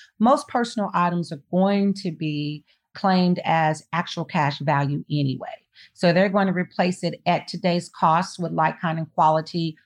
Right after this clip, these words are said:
minus depreciation. And so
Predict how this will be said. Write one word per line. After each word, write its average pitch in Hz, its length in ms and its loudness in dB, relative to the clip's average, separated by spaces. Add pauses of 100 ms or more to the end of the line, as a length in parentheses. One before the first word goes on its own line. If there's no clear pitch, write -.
(160)
minus 165 540 0
depreciation. 143 1120 -6 (420)
And 175 220 4
so 160 760 2